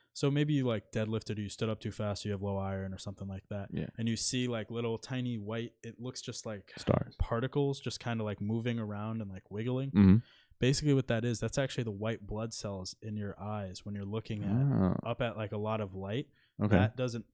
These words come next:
Speaker 1: the, the white blood cells that are inside of your eye, I guess they get strained because you, I don't know, did whatever.
Speaker 2: Yeah, yeah.
Speaker 1: And, and that's
Speaker 2: Or
Speaker 1: what
Speaker 2: they're
Speaker 1: those
Speaker 2: rust with blood, maybe?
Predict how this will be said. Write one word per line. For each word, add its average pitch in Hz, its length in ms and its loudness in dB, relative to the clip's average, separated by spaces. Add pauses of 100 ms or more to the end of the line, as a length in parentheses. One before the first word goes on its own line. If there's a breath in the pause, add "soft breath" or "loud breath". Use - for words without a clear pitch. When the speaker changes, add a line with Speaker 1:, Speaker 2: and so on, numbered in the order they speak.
(440)
Speaker 1:
the, 113 280 -6
the 113 80 -6
white 117 280 -2
blood 123 200 -4
cells 110 280 -8
that 101 120 -10
are 98 220 -12
inside 117 480 -6
of 101 80 -6
your 98 240 -8
eye, 107 380 -6 (520)
I 104 60 -14
guess 107 160 -12
they 104 120 -10
get 101 160 -10
strained 104 540 -2
because 95 320 -6
you, 92 300 -6 (580)
I 87 60 -10
don't 82 100 -10
know, 87 140 -10
did 90 160 -10
whatever. 90 420 -8 (100)
Speaker 2:
Yeah, 95 240 8
yeah. 87 80 4
Speaker 1:
And, 101 360 0
and 101 120 -8
that's 107 200 -4
Speaker 2:
Or - 20 4
Speaker 1:
what 101 60 8
Speaker 2:
they're 92 100 12
Speaker 1:
those 87 80 8
Speaker 2:
rust 90 240 10
with 85 140 2
blood, 82 260 6
maybe? 98 300 4